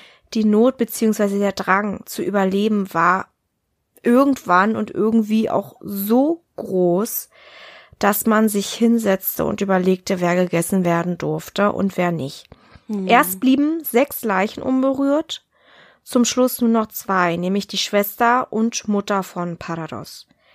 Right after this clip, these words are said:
Speaker 2: Ja.
Speaker 1: Zu Beginn machte man nämlich aus, dass nur der gegessen werden durfte, der keine lebenden Angehörigen vor Ort hatte, was ja auch verständlich ist, wenn da jemand
Speaker 2: Richtig.
Speaker 1: ist,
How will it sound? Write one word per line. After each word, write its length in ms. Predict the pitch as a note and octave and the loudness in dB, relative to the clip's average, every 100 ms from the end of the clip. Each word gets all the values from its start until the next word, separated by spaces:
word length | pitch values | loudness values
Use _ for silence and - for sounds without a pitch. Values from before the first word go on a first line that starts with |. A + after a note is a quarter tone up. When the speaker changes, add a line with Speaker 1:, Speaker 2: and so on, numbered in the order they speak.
| _ _ _ - _ | _ _ _ -20 _
Speaker 2:
Ja. 100 | - | -20
Speaker 1:
Zu 160 | - - | -10 0
Beginn 420 | A#3 A3 C#4 F#4+ | 2 4 4 6
machte 300 | D#4 C#4 - | 2 2 0
man 200 | B3 A#3 | 2 4
nämlich 360 | A3+ A3 A3 - | 4 2 0 0
aus, 420 | F3+ A3 C#4+ - | 2 2 2 0
dass 300 | A3 G#3+ - | 0 -2 0
nur 120 | G#3 | 0
der 280 | G3 G#3+ B3 | 0 2 2
gegessen 480 | C4 G#3 G3+ - G3 | 2 2 0 0 -2
werden 300 | F#3 F#3 F#3 | 0 -2 0
durfte, 300 | F3+ - F#3 | -2 -4 -6
der 200 | F#3 E3+ | -4 -4
keine 420 | - G3+ A3 B3 | -2 0 2 2
lebenden 520 | G#3+ G#3 A3 A3 G#3+ | 2 0 2 0 0
Angehörigen 720 | - G3 G3 G3 F#3+ F#3+ F3+ | 0 0 2 2 2 0 -2
vor 180 | F3+ F#3 | -4 -6
Ort 240 | - F2+ F3 | -4 -4 -6
hatte, 240 | - E3+ | -6 -4
was 180 | E3 - | -2 -2
ja 80 | G3+ | -2
auch 120 | F3 | -4
verständlich 640 | - E3 - E3 F3 E3+ - | -4 -6 -2 -2 -2 -8 -8
ist, 220 | C3 - | -8 -4
wenn 140 | E3+ | -2
da 80 | F3 | 0
jemand 460 | F3 F3 F3+ E3+ - | 0 0 0 0 -2
Speaker 2:
Richtig. 80 | |
Speaker 1:
ist, 300 | E3 E3+ - | -2 -2 -8